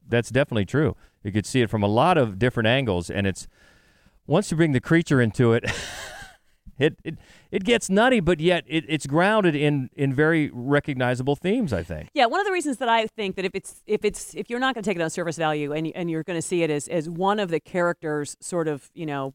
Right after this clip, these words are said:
Speaker 2: bent reality, uh, perception of reality, I think it's Mark's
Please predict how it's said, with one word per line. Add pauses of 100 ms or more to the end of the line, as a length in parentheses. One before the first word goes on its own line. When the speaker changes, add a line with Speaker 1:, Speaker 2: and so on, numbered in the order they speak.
(120)
Speaker 2:
bent (180)
reality, (140)
uh,
perception
of
reality,
I
think
it's
Mark's